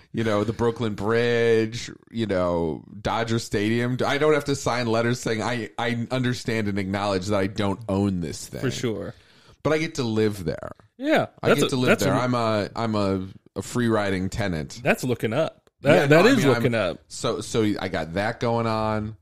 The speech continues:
Speaker 1: That's great. Uh, you know, life is good.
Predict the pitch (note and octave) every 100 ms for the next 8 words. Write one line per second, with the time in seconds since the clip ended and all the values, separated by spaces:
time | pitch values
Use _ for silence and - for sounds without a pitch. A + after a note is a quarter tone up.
0 | _ _ - G2+ G#2 - - G2 F#2 F#2
1 | - _ _ - - - - _ - -
2 | F#2 F2+ F2+ F2 C2 D3 G#3+ G3 A3+ A#3+
3 | A3+ - G#3 F#2